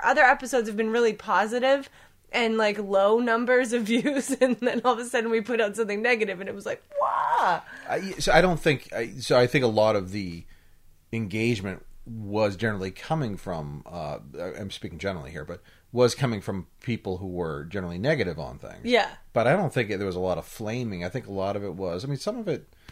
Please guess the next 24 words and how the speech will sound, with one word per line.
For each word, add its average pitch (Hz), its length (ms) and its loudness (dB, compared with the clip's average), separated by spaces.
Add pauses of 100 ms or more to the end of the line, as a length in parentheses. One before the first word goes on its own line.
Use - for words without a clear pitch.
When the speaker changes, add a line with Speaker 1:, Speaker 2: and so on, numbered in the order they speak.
(300)
Speaker 2:
again, 98 240 -6
generalizing. 92 480 0
Speaker 1:
We 508 80 12
were 339 80 2
told 254 340 8
we 254 140 4
had 208 240 8
no 240 180 4
empathy. 240 760 2
<laughs> - 20 -8 (680)
Speaker 2:
Well, 143 300 10
okay, 110 200 0
yes. 95 260 -4
This, 165 220 2
Speaker 1:
<laughs> - 40 -2
Speaker 2:
listen, 539 300 12 (720)
it's 143 80 0
the 190 100 6
internet. 107 240 4
There's 131 160 0
always 151 380 6
going 120 260 2
to 104 80 -4
be, 87 500 -4